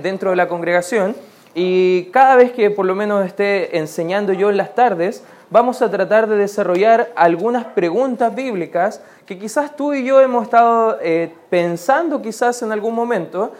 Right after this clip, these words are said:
y a veces no hemos podido tener una respuesta se-, sensata, una respuesta bíblica de cuál va-, puede ser lo, el pensamiento de Dios acerca de algún problema.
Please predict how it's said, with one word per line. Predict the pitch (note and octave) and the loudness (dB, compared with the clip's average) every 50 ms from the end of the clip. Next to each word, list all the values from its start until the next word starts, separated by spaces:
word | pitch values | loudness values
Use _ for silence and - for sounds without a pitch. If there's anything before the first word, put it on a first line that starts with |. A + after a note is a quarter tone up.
| - - - _ _ | -20 -20 -20 _ _
y | - E3+ F3 F3+ | -6 2 4 6
a | F#3 G3 | 8 8
veces | A3+ B3 A#3+ - C4 A#3+ | 6 4 2 0 -2 -2
no | A#3 A3+ A#3+ A#3+ | 0 0 2 2
hemos | A#3+ B3 A#3+ A#3+ A#3+ | 2 2 2 0 0
podido | A#3+ G#3+ G3+ A3 A#3 A#3 A#3 | 2 2 2 2 2 0 0
tener | A#3 G#3+ G#3+ A#3 A#3 | 0 -2 -2 -2 -2
una | A#3 A3+ A3 G3+ | -2 0 0 -2
respuesta | F#3+ F#3 F3 - - G#3 A#3 A3+ A3+ A#3+ G#3+ | -2 -4 -6 -2 0 0 0 0 -2 -6 -6
se-, | - - G3+ F#3 F3 F3+ E3 - - | -6 -4 -4 -2 -2 -2 -4 -6 -8
sensata, | - - F3 D#3 D#3 D3+ - - D#4 D#4 B3+ - D#3+ E3 F#3+ - - - - - - - | -8 -6 -4 -4 -4 -4 -2 0 0 0 0 0 -2 -2 -2 -2 -4 -10 -20 -20 -10 -6
una | F3+ F#3+ G#3+ A3 | -4 -2 0 0
respuesta | A3 G3+ G3+ F#3 - - A3 A3+ A3 A3 G3+ E3+ | 0 -2 -2 -4 -2 -2 -2 -2 -2 -2 -2 -2
bíblica | F3 A3 A#3+ A#3+ A3+ F#3+ E3 - F3+ F3 G3 - - - - - _ | -2 -4 -8 -6 -6 -8 -4 -2 0 0 0 -2 -4 -12 -20 -16 _
de | D3+ D#3+ D#3+ | -8 -8 -4
cuál | D#3+ A#3 G#3 G#3+ G#3+ G3 | 0 0 2 2 0 0
va-, | G3+ G3 F3+ F3 | -4 -6 -6 -6
puede | - F#3+ G3 G3+ F#3+ F#3 | -4 -2 -2 0 -2 -2
ser | F#3 - G3+ G3+ G3+ G3 G3 F3+ - D#3+ | -4 -4 -2 -2 0 0 -2 -2 -4 -4
lo, | D3+ D3+ E3 E3 E3 | -2 0 0 0 0
el | E3 E3 E3 D#3 D3 | -2 -2 -2 -4 -2
pensamiento | D3+ F3 D#3+ D3+ D#3 - E3+ D3+ D#3+ F#3+ G#3+ G#3+ G#3+ G3 | -2 -2 -2 -2 -2 -4 -6 -4 -4 -6 -8 -6 -4 -4
de | F3 | -2
Dios | F3+ F#3+ G3+ G3+ G3 - | -2 -2 -2 -4 -6 -10
acerca | D#3+ C#3+ - - F#3 F3+ - - E3+ D#3 | -12 -10 -8 -6 -6 -6 -4 -4 -4 -2
de | D#3 D3+ | -2 -2
algún | D3+ D3 C#3+ E3+ - D#3+ | -2 -4 -4 -6 -8 -8
problema. | - - C3 B2 B2 F3 B3 A#3+ C#3+ - | -8 -8 -6 -6 -2 -2 -2 -2 -2 -6